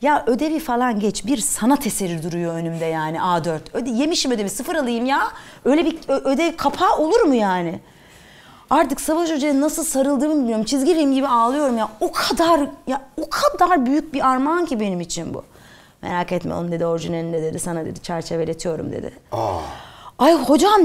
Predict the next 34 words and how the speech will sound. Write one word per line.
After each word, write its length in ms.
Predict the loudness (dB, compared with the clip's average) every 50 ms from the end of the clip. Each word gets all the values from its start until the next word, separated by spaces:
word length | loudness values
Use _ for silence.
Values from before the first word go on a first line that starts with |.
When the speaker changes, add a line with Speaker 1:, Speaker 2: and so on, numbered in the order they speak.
| 8
Speaker 1:
ne 160 | 8 6 6
diyorsunuz?" 600 | 6 6 4 4 4 2 2 4 4 4 4 4
dedim. 360 | 4 4 4 6 6 6 6 6
"Ne 140 | 6 6
diyorsunuz 560 | 6 6 4 4 4 0 -2 0 0 2 2 2
yani?" 380 | 2 2 2 0 0 -2 -4 -6 -12 -20 -20 -20 -20 -20 -20 -20 -20 -20 _ _ -16 -6
O 120 | -2 0 2
zamanlar 460 | 2 2 2 2 2 2 2 2 2
böyle 200 | 2 0 0 0
Savaş 280 | 0 0 0 0 0 -2
Hocalar 300 | -2 0 2 2 2 2
falan 240 | 2 0 0 0
hiç 120 | 0 -2 -2 -2
ölmeyecek 460 | 0 2 2 2 0 0 0 -2 -2
falan 360 | -2 -4 -2 -2 0 0 0
gibi 200 | 0 0 0 0
de 180 | 0 -2 -2 -4
hikayeler 500 | -8 -8 -4 -2 0 0 0 0 -2 -2
var. 120 | -2 -2 0
Yani 240 | 0 0 0 -2 -2
şunu 300 | -4 -2 0 0 0 0
düşündüren 480 | -2 -2 -2 -2 0 0 0 0 0 0
bir 40 |
şey 160 | -2 -2 -4 -4
hiç 140 | -4 -2
olmamıştı 500 | -2 0 0 0 -2 -2 -4 -6 -8 -8
bana 240 | -6 -6 -4 -4 -4 -6
o, 100 | -6 -10 -14 -20 _ -12
şimdiki 480 | -10 -8 -4 -4 -4 -4 -6 -6 -6 -4
o 100 | -4 -2
anın 300 | -2 -2 -2 -4 -4 -6
içinde. 420 | -8 -10 -8 -8 -6 -6 -6 -8 -8 -12 -20 -20 -20 -20 _ -4
"Vay 300 | 0 0 2 2 2 0
Savaş 420 | -2 -4 -4 -2 0 0 -2 -2